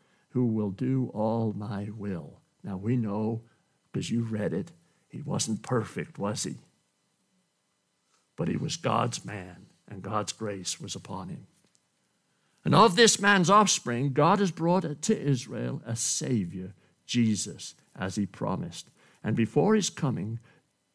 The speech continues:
John had proclaimed a baptism of repentance to all the people of Israel. And as John was finishing his course, he said, 'What do you suppose that I am? I am not he.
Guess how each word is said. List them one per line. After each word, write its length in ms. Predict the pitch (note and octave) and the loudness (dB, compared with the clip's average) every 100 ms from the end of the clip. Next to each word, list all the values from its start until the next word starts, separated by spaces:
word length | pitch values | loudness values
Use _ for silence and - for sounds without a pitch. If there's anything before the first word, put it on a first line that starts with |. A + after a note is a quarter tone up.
| - | -2
John 440 | - C#3+ C#3 A2 | 4 4 4 4
had 180 | A#2+ A#2 | 2 0
proclaimed 540 | - A2+ B2+ A#2 A#2 | -6 -2 2 4 2
a 40 | G#2+ | 2
baptism 720 | - C#3 C#3+ - C3 B2 C3 | 2 4 2 2 0 2 0
of 120 | B2+ | -2
repentance 600 | B2+ B2 G#3 A3 G#3+ A2 | -4 0 2 2 0 -4
to 160 | - G#2+ | -4 0
all 120 | A#2 | 2
the 80 | B2+ | 0
people 360 | - D3+ - E3 | 0 0 0 -2
of 120 | E3+ | -2
Israel. 540 | G3+ - G3 - A#2 - - - - - | -4 -6 -8 -8 -8 -12 -20 -20 -6 4
And 100 | F#3+ | 6
as 200 | G3+ D3 | 6 6
John 420 | E3 G3 B3 B3+ | 6 8 8 6
was 160 | G3+ | 4
finishing 520 | - G#3 A3+ G#3+ G3 F#3 | 2 0 0 2 2 4
his 220 | E3 C#3+ | 4 2
course, 440 | - G#3 A3 G3 | 0 4 4 4
he 100 | D3+ | 2
said, 480 | C#3 - A2 B2 A#2+ - _ _ _ _ _ _ | 0 0 0 0 -2 -10 _ _ _ _ _ _
'What 180 | B3 - | -2 0
do 120 | B3+ | 2
you 120 | A#3 | 4
suppose 600 | F#3 F3+ - F3+ E3+ D#3+ | 4 2 0 2 4 2
that 140 | - D#3+ | 0 0
I 160 | D#3 | 2
am? 540 | E3+ F#3 A3+ E3 G2 F#2 _ _ _ _ _ _ _ _ | 2 2 0 -2 -4 -8 _ _ _ _ _ _ _ _
I 220 | F3+ B3 | 4 6
am 180 | B3 F#3 | 8 6
not 220 | C3+ B2+ | 6 4
he. 540 | - A#3+ G#3+ A#2+ F#2+ | 2 2 4 2 0